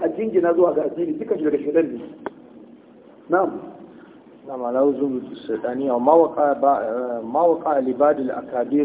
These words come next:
Speaker 2: من العلماء.
Speaker 1: Eh, dalili akan wajibcin nisantar bid'a na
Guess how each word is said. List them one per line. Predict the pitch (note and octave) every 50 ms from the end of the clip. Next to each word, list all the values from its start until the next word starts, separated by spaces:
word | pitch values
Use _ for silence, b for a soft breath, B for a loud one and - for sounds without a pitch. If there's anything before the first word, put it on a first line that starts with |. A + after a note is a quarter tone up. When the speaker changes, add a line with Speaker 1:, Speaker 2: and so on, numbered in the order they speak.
| C3
Speaker 2:
من | C3 B2+ B2+
العلماء. | B2 A#2 G#2+ A#2 A#2+ G#2+ G#2 G2+ G2+ - - - - - -
Speaker 1:
Eh, | F3 F3+ F3
dalili | F3 F3+ F3 A3+ B3 A#3 G#3+ G3
akan | E3+ - G3+ G3 F#3+ F3 F3 E3
wajibcin | F3+ F3+ G#3 G#3 - - F3+ D#3+
nisantar | D3+ D#3 D3+ - G3 G3 G3 - F3 D#3
bid'a | D3 F3 F3+ F#3 F3 D3+
na | D3+